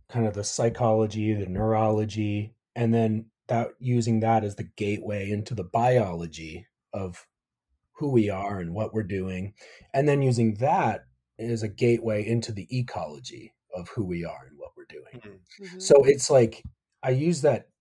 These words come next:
Speaker 1: I, I kind of described it in that way because it, it does, it kind of has this really slow, uh, takeoff. And it starts from just kind of reflecting on our s-, you know, who we are as individuals and as a species and what we're actually doing. And I,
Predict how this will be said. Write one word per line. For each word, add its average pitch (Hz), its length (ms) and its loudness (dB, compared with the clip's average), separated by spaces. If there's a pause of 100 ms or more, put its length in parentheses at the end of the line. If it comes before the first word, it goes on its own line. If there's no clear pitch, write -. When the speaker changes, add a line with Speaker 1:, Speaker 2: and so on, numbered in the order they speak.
(180)
Speaker 1:
I, 113 300 -8
I 131 100 -6
kind 175 200 -2
of 139 80 -2
described 139 460 -4
it 127 80 2
in 127 80 4
that 127 180 0
way 135 180 2
because 117 320 -2
it, 113 140 -4
it 123 120 -6
does, 135 460 6
it 127 180 0
kind 143 180 -2
of 131 80 2
has 127 200 4
this 113 220 -6
really 127 540 4
slow, 104 760 0 (600)
uh, 90 380 -4 (100)
takeoff. - 720 -8 (400)
And 101 220 -6
it 110 120 -6
starts 123 420 6
from 104 240 -2
just 110 200 -8
kind 110 160 -2
of 90 120 -8
reflecting 107 600 -2
on 92 300 -8 (680)
our 117 80 -2
s-, - 300 -8
you 107 200 -10
know, 58 260 -18 (100)
who 127 160 -2
we 120 140 4
are 117 220 4
as 107 120 -2
individuals 110 680 0
and 107 160 0
as 104 140 -2
a 95 40 -8
species 156 680 -4
and 95 120 -4
what 101 180 -10
we're 104 120 -8
actually 98 360 -8
doing. 139 380 -2
And 95 100 -6
I, 95 160 -14